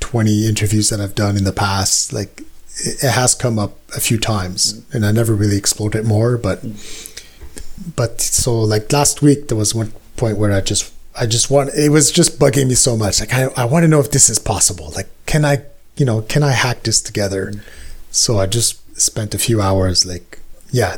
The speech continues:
Speaker 1: doing what I love, like, just hacking at it, like, tr-, trying to see if this would work. And I had, like, a proof of concept. Yeah, okay, this w-, this will work. I can do this.
Speaker 2: Mm.
Speaker 1: And that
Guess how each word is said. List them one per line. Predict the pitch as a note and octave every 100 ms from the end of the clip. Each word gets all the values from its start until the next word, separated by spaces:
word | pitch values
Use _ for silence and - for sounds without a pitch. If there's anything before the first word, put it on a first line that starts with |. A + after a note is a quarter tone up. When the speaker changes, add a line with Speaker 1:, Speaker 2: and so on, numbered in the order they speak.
| -
Speaker 1:
doing | B2+ A#2+
what | A2
I | G#2+
love, | G#2 G#2+ G2 -
like, | G#2
just | G2+ A2
hacking | - G#2+ G#2 G#2+ F#2+
at | F2+ F2+
it, | - -
like, | - -
tr-, | - -
trying | D3
to | B2+
see | -
if | A#2 -
this | C#3 C#3 -
would | A2
work. | A#2 A2 G#2 - - - - - - - - - -
And | C#3 A2+
I |
had, | A2+ B2
like, | A#2+ A2+
a |
proof | - D3 B2+
of | -
concept. | A#2 A2 - G2 -
Yeah, | C#3+ G#2+
okay, | A2+ A#2
this | G#2 C#3 -
w-, | - -
this | A#2+ C#3 -
will | C3+
work. | A2+ G2 G2+
I | A#2
can | - B2
do | G#2+ G2
this. | F#2 G2+ -
Speaker 2:
Mm. | - - - - B2
Speaker 1:
And | G2+ G2 - - - - -
that | A#2 - C#3 C#3 G2+